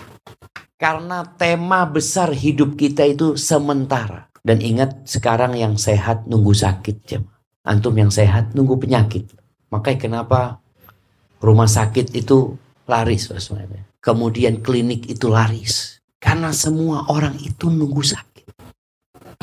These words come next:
Sehingga kita olahraga, kita jaga makan, kita minum vitamin. Kenapa? Dia tahu, "Aku nunggu penyakit."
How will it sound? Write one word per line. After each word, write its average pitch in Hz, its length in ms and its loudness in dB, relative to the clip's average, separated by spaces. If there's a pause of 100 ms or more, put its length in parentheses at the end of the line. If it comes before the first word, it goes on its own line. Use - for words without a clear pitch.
(460)
Sehingga 127 400 -2
kita 113 320 -2
olahraga, 135 880 0
kita 135 320 -6
jaga 120 240 2
makan, 147 720 -2
kita 131 240 -4
minum 123 240 -4
vitamin. 160 560 -2
Kenapa? 208 320 0
Dia 247 160 0
tahu, 277 400 0
"Aku 330 320 -4
nunggu 302 240 -2
penyakit." 330 560 0